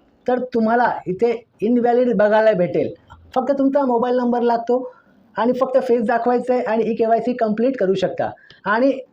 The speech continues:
इथे एक, अ, एक लक्ष ठेवायचं आहे, इथे एकदा तुम्ही लॉग इन केल्यानंतर लगेच तुम्हाला जायचं आहे. ही प्रोसेस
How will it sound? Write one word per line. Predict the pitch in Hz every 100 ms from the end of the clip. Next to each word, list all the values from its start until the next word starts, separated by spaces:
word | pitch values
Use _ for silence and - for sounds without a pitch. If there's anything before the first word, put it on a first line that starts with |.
| _
इथे | 180 202
एक, | 254 208 226 - -
अ, | 165 170 165
एक | 214 - _ _ -
लक्ष | 175 190
ठेवायचं | 233 214 233 233
आहे, | 220
इथे | 226
एकदा | 196 185 214 240 233 - -
तुम्ही | 226 196
लॉग | 190 208
इन | 254
केल्यानंतर | 247 226 233 220 233 240 - - - -
लगेच | 190 233 277
तुम्हाला | 262 247 247
जायचं | 233 233 240
आहे. | 247
ही | 214 254 262 -
प्रोसेस | 226 226 254